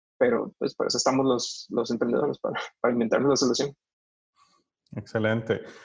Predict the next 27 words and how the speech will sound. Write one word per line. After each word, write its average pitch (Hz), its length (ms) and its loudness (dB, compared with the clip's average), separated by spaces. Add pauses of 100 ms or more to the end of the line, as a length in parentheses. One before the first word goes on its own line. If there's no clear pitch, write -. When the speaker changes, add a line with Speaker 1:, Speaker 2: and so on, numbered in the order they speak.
(200)
Speaker 2:
Calla, 127 260 4
muchísimas 131 600 2
gracias, 143 560 4
eh, 107 400 2 (100)
por 107 160 0
tu - 160 -4
tiempo 143 680 2
y 113 220 2
muchísimas 117 420 0
gracias 135 280 4
por 131 160 2
el 110 60 0
contenido 113 460 0
que 131 120 0
están 127 320 0
continuamente 120 1080 0
generando, 110 600 2
muy 120 360 2
valioso, 123 540 2
de 117 60 4
verdad 98 240 0
que 120 80 -2
lo 120 80 2
recomendamos. 113 720 0 (520)
Em, 107 460 4 (480)
y, 131 680 6
em, 101 720 2